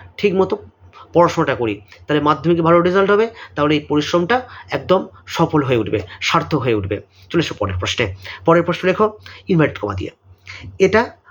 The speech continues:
বুকের মধ্যে পুষে রাখুক।" "এটা বুকের মধ্যে পুষে রাখুক।" পহর্ষ মধ্যনস্য একার। "এটা বুকের মধ্যে পুষে রাখুক।" ইনভার্টেড কমা ক্লোজ করে ড্যাশ দিয়ে লিখবে,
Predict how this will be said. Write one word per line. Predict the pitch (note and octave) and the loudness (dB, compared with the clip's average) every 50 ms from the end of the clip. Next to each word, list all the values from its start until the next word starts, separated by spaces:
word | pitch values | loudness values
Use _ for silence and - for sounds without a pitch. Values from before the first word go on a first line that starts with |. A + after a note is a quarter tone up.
| - - | -14 -6
বুকের | - D#3+ F3 D#3+ F3+ E3+ D#3+ | -2 -2 2 2 2 2 2
মধ্যে | D3+ D3+ C#3+ - G#3+ | 2 0 0 -2 -4
পুষে | B3 - E3+ D#3+ - C#3 | -2 -2 -4 -4 -4 -4
রাখুক।" | A#2+ G#2 F#2+ - G2+ F#2+ - - _ _ _ _ _ _ - _ _ _ _ _ | -4 -4 -6 -8 -10 -12 -12 -18 _ _ _ _ _ _ -20 _ _ _ _ _
"এটা | - D3+ G3 F#3+ D#3 C#3+ D#3 - - - - - _ - | -2 2 2 2 2 2 -2 -6 -12 -20 -20 -20 _ -8
বুকের | C#3 C3+ D3+ D3 E3+ E3+ D#3 | -2 -2 -2 2 2 2 2
মধ্যে | D3 C#3+ D3 C#3+ C#3 G3 B3+ B3+ - - - _ _ _ | 2 0 -2 0 0 -2 -2 -2 -4 -14 -20 _ _ _
পুষে | - F3+ - - A#2 | -4 -4 0 2 0
রাখুক।" | G#2+ F#2+ F#2 - G#2 F#2+ - - _ _ | 0 0 -2 -6 -6 -8 -10 -18 _ _
পহর্ষ | - D#3 D3+ - D3 D3 - - | -2 -2 0 0 -2 -2 2 2
মধ্যনস্য | A#3 G3+ D#3+ D3 C3 D3+ C#3+ C3+ B2+ - - B2+ | 2 4 2 0 0 -2 -4 -4 -4 -4 -4 -6
একার। | G#2+ - - G#2 G2+ - _ _ - - - - - - | -4 -4 -6 -10 -10 -14 _ _ -20 -20 -20 -20 -6 -2
"এটা | C3+ D3+ E3 F#3+ - - - - - - - - D3 | -2 0 0 0 -2 -4 -14 -20 -20 -20 -18 -6 0
বুকের | C#3 D3+ D3 E3+ E3 D#3 | 0 2 4 4 4 4
মধ্যে | D3 D3 C#3+ C3 - A#3+ B3+ - - _ _ _ _ | 4 2 0 0 -2 -2 -2 -4 -14 _ _ _ _
পুষে | E3+ D3+ - - | -4 -4 -2 -4
রাখুক।" | B2+ G#2 F#2 - G#2 F#2+ - _ _ - - - - - - - - - | -4 -4 -6 -6 -10 -12 -12 _ _ -20 -20 -18 -18 -18 -18 -18 -2 0
ইনভার্টেড | G#3+ A3 B3 B3+ - - | 4 4 4 4 2 -2
কমা | - A#3+ B3 | -2 -2 -2
ক্লোজ | B3 - G3+ F#3+ G3 | 2 2 0 0 2
করে | - F3+ D3 A#2+ - | 2 2 2 2 2
ড্যাশ | A#2+ E3+ E3+ F3 E3+ | 0 2 0 0 0
দিয়ে | - G3 F3+ | 0 -2 -2
লিখবে, | D#3 C3 B2 B2 | 0 0 -2 -2